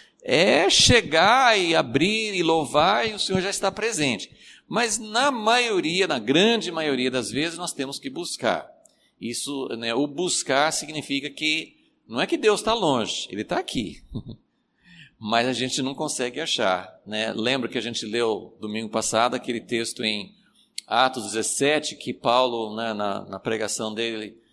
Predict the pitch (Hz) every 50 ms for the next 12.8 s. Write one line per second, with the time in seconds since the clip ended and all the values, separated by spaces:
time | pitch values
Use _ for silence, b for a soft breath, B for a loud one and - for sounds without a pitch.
0 | b b b _ - 113 113 107 101 - - 131 139 147 156 143 127 110 107 123
1 | 117 123 - - 127 120 120 117 - 127 117 117 117 104 95 - _ _ _ _
2 | _ _ _ _ _ _ _ - 147 170 - - 87 78 - - _ _ _ _
3 | _ _ _ _ _ _ _ _ _ - 143 160 151 - 175 147 107 101 139 160
4 | 180 175 - - - - - - 147 151 151 151 - - 175 196 214 214 190 185
5 | 190 165 - - - 143 139 131 127 113 101 87 90 87 85 - - - - _
6 | _ _ _ _ _ _ _ _ _ _ - 135 135 - - - - _ _ -
7 | 143 143 151 143 - _ - - 175 196 214 214 214 214 185 - - 175 160 -
8 | - 165 170 180 190 196 190 170 - - _ _ _ - 127 139 - - - -
9 | 156 160 170 117 113 175 170 - - 202 175 156 170 175 175 160 - - - -
10 | 113 110 - 165 175 170 - - 190 185 190 175 139 120 135 202 226 233 220 208
11 | - - B B B B B B _ _ _ - 247 262 247 - - - - 220
12 | 208 208 214 220 220 208 185 156 123 110 113 101 92 92 98